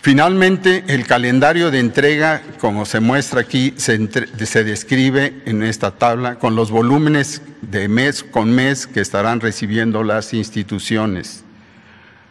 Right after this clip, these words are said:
Como, eh, señalamos, la última milla,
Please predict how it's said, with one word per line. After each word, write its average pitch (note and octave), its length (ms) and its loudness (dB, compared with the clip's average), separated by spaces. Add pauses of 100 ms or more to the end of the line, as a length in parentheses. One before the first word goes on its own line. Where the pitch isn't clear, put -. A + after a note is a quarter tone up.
(240)
Como, G2+ 340 -2 (320)
eh, F#2 260 -6
señalamos, A2+ 760 -2
la A#2 120 2
última C3+ 440 2
milla, C#3 380 0